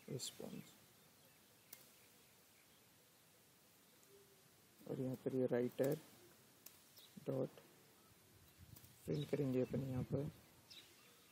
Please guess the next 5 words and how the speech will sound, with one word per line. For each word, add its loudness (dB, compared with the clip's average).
प्लीज 4
एंटर 0
वैलिड 8
लॉगिन 4
डिटेल्स, -2